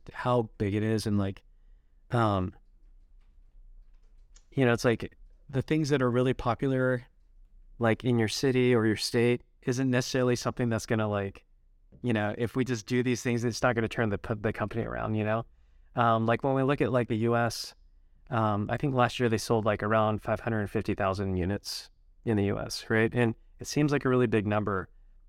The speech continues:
But then when you think about, um, Vietnam, they sold three million units. Indonesia, they sold five point four mil-, uh, million units. And then, uh, China sold, uh, I think, over sixteen million.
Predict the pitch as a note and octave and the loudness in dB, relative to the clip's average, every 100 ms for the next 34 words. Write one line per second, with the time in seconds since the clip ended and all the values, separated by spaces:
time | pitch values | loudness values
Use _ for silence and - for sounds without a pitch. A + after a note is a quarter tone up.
0 | - B2 B2 B2+ B2 D3 C#3 C3 A2 F#2+ | -4 0 2 2 0 0 0 4 2 2
1 | - A2 G2+ G2+ C3 B2+ B2 B2+ A#2 - | -4 -2 -2 -2 -2 2 2 2 0 -2
2 | A2+ - _ C3 C3+ B2 A2+ G#2+ G#2 G2 | -6 -6 _ 0 2 2 0 -2 -4 -6
3 | G2+ - - - _ _ _ - C3+ C#3 | -8 -10 -12 -14 _ _ _ -6 0 2
4 | C3 C#3+ C3 B2 A2 A2 _ _ _ _ | 2 0 2 2 0 -4 _ _ _ _
5 | C3 B2 C3+ A#2 - C3 - B2+ A2 - | -4 -2 -2 -2 0 0 0 -6 -6 -4
6 | C#3+ B2 A#2+ - B2 A#2 A2+ A2 G#2 G#2 | 0 0 0 -2 0 2 2 0 0 -2
7 | G2+ F#2+ A#2+ A#2+ A#2+ - A#2 A2+ - C#3+ | -4 -6 -2 0 0 0 -2 -2 -2 -2
8 | D3 C3+ - B2+ A#2+ A#2 G#2+ G2+ F#2 - | 0 0 0 2 2 2 0 0 -2 -8
9 | - - _ - - - A#2 C3+ B2 C#3 | -20 -20 _ -20 -20 -6 -2 0 2 0
10 | - D3+ - D#3 D#3 D#3 D#3 E3+ | -2 -6 -4 -4 -2 -2 -2 -4